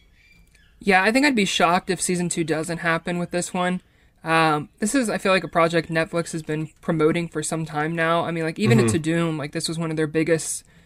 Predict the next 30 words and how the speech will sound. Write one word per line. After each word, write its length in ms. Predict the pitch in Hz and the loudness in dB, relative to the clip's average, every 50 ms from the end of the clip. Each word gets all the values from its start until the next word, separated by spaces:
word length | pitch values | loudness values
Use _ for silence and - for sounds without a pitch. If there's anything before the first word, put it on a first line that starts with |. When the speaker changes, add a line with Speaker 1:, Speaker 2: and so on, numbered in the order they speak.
| _ _ | _ _
Speaker 1:
titles 440 | - - 180 180 175 175 165 165 165 | -2 2 2 2 4 4 2 2 2
outside 340 | 156 160 - - 170 165 170 | 0 0 2 2 2 2 2
of 60 | 165 | 0
maybe 200 | 160 156 160 156 | 0 0 0 0
The 100 | 160 156 | 0 2
Witcher, 500 | 151 156 151 - - 165 151 151 147 - - _ _ - - _ _ _ | 2 2 2 2 2 2 2 2 2 -2 -8 _ _ -20 -20 _ _ _
um, 280 | - 156 156 151 143 - | -2 0 2 2 2 0
and 140 | 147 160 - | -2 0 2
Bridgerton 420 | 208 214 202 196 - - 175 165 | 2 2 4 0 -2 -2 -2 -2
that 140 | 165 156 - | -2 0 2
they 160 | 170 160 160 | 2 2 2
kind 220 | 156 - 190 185 | 0 -2 -4 -4
of 100 | 180 160 - _ _ | -4 -4 -6 _ _
pushed 520 | - - 196 196 202 170 - - - - | -6 -2 0 0 0 -2 -4 -8 -6 0
really 220 | 170 170 180 180 170 | 0 2 2 0 -2
f-, 200 | - - - _ - | -4 -8 -18 _ -16
heavily 400 | - - 185 170 185 175 165 156 | -2 0 0 0 2 0 0 0
and 80 | 156 151 | 0 0
gave 140 | 156 156 156 | -2 -2 -2
us, 140 | 160 - - | -4 -4 -4
like, 120 | 160 156 | -4 -4
some 140 | - - 156 | -4 -6 -6
teasers 500 | - - 170 165 165 156 165 156 156 156 | -6 -4 -2 -2 0 2 2 0 0 0
and 120 | 156 151 156 | -2 -4 -2
all 120 | 151 151 147 | -2 -2 2
that. 300 | 147 147 147 147 - - _ _ _ _ _ _ _ _ _ _ _ - | 2 4 4 2 0 -4 _ _ _ _ _ _ _ _ _ _ _ 0
And 240 | 170 170 170 165 147 | 4 4 4 4 2
I 60 | 180 | 2
feel 140 | - 240 247 | 4 4 6
like 320 | 240 240 226 226 - - | 6 6 4 4 -2 -12